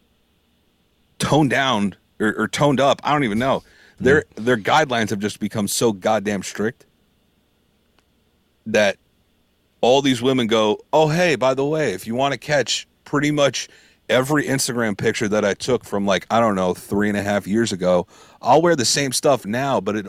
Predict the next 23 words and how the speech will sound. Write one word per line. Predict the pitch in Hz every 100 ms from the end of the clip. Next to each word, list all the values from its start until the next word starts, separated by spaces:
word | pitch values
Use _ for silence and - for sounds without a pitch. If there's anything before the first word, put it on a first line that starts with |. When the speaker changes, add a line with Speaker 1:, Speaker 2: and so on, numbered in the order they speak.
| -
Speaker 1:
only | 123 143
is | 127
on | 107 98
OnlyFans." | 104 98 - - - - _ _ -
Speaker 2:
Mm. | 82 73 _ _ _ _ _ _ _ _ _ _ _ _ -
Speaker 1:
And | 98
they | 95
just, | 92 87 - -
boom, | 98 82 - _ _ _ -
money. | 90 78 - - - -
OnlyFans | 120 165 175 160 143
started | - 131 120 101
as | 90
a | 95
porn | 92 - 123 123 90
business. | 82 - 58 - -
I |
just | 87 -
wanna | -
point | - - -
that | 53
out, | 55 -
too. | -